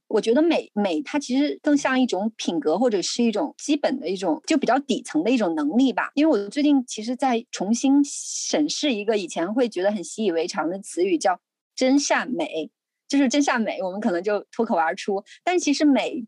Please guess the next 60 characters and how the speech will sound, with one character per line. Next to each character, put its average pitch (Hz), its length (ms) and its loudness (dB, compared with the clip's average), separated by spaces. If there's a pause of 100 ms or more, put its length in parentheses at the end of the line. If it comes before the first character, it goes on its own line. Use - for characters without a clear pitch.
(140)
它， 294 260 -2 (140)
它 294 120 -2
和 285 160 2
真 302 220 2
实 302 100 -2
善 254 280 0
良 185 200 -2
其 220 160 -8
实 220 80 -2
是 285 120 2
很 254 120 2
密 220 120 0
切 220 120 2
相 220 220 0
关 214 300 0
的。 165 180 2 (300)
就 311 100 -2
是 294 180 0 (200)
你 214 100 -4
说 247 140 2
当 269 180 2
一 233 80 0
个 254 100 2
人 226 160 0
他 240 140 -2
能 202 140 -4
够 240 100 0
感 196 180 -4
觉 180 80 -12
到 202 140 -2
大 214 160 -2
自 208 100 -10
然 165 160 -2
的 175 60 -10
美， 175 220 -4
他 - 160 -4
能 190 160 -2
发 226 200 0
现 240 200 0
别 156 160 2
人 208 120 2
身 262 200 4
上 277 120 0
的 180 120 -2
美， - 180 -8 (380)
或 - 100 -2
者 202 140 0
他 226 160 -2
能 220 200 2
感 190 160 -2
受 226 220 0
到 202 240 0 (220)
生 - 240 -6
活 - 160 -2
中 190 120 -8
的 196 80 -4
美 190 160 -6
的 147 120 -6
时 - 140 -6
候， 175 120 0